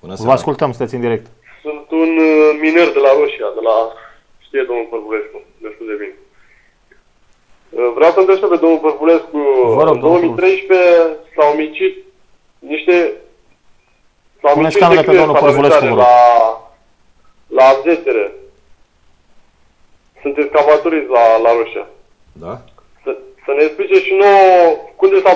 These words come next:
Speaker 3: putut face micșorarea de salarizare numai la Abzetere și la Rotoare a rămas același caz.
Speaker 1: În două mii treisprezece?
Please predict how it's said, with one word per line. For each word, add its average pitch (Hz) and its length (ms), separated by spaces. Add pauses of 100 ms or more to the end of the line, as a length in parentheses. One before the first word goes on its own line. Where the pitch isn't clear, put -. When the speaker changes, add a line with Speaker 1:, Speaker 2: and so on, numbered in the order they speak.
Speaker 3:
putut 175 180 (100)
face 151 240 (240)
micșorarea 151 340
de 143 100
salarizare 139 460
numai 151 240
la 131 80
Abzetere 147 420
și 143 120
la 135 120
Rotoare 147 300
a 139 140
rămas 143 160 (100)
același 127 320
caz. 113 120 (2000)
Speaker 1:
În 80 60 (140)
două 92 220
mii 113 100 (100)
treisprezece? 120 800